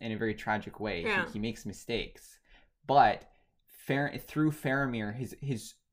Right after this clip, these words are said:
Speaker 1: his virtues and his
Speaker 2: His
Speaker 1: strong,
Speaker 2: spirit, yeah.
Speaker 1: his, his impulses for good live on and
Speaker 2: Yes,
Speaker 1: affect
Speaker 2: yeah.
Speaker 1: others, right?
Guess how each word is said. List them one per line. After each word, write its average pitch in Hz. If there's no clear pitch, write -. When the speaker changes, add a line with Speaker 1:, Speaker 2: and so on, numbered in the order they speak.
Speaker 1:
his 131
virtues 113
and 110
his 247
Speaker 2:
His -
Speaker 1:
strong, 220
Speaker 2:
spirit, -
yeah. 196
Speaker 1:
his, 120
his 123
impulses 135
for -
good 107
live 104
on 107
and 233
Speaker 2:
Yes, 196
Speaker 1:
affect 202
Speaker 2:
yeah. 113
Speaker 1:
others, 110
right? 101